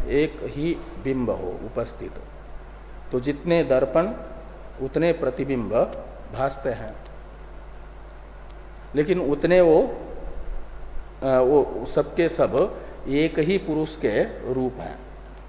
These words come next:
एक ही पुरुष के उपाधि के कारण भासने वाले रूप हैं,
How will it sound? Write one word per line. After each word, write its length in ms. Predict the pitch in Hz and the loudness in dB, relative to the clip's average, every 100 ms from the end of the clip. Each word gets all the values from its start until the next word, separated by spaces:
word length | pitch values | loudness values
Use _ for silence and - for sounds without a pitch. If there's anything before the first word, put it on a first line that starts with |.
| - - | -14 -2
एक 220 | 135 147 | 0 2
ही 180 | 143 160 | 0 0
पुरुष 400 | 170 131 135 135 | 0 0 -2 -2
के 180 | - 117 190 - - - - 123 | 0 0 0 -6 -14 -14 -4 -2
उपाधि 400 | 127 131 131 135 | 4 6 4 0
के 180 | 151 156 | 0 2
कारण 360 | 120 113 135 185 - - - - | 2 2 2 -2 -8 -14 -14 -8
भासने 520 | 101 117 120 - 156 | -2 0 0 0 2
वाले 320 | 127 101 110 180 - - - - - - - 120 | 2 2 2 0 -2 -12 -12 -14 -14 -14 -10 -4
रूप 300 | 127 127 - | -2 -2 -4
हैं, 400 | 104 104 - | -6 -6 -12